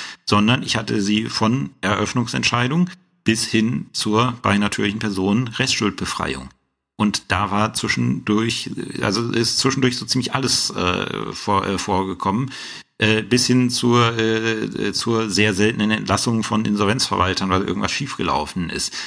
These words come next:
Äh, und da, das ist so das, wo man als Richter eigentlich sa-, äh, würde ich sagen, dass man da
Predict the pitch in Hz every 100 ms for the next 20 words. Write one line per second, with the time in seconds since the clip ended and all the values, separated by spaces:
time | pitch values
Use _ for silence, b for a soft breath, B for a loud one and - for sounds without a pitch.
0 | B B _ - 98 95 95 95 - 98
1 | 98 98 104 - - 98 104 117 - -
2 | 127 - 151 135 117 101 - 110 123 131
3 | 120 117 110 - - 143 - 117 120 104
4 | 104 113 101 110 - - 117 110 107 113
5 | 123 - 107 107 101 - 87 92 95 127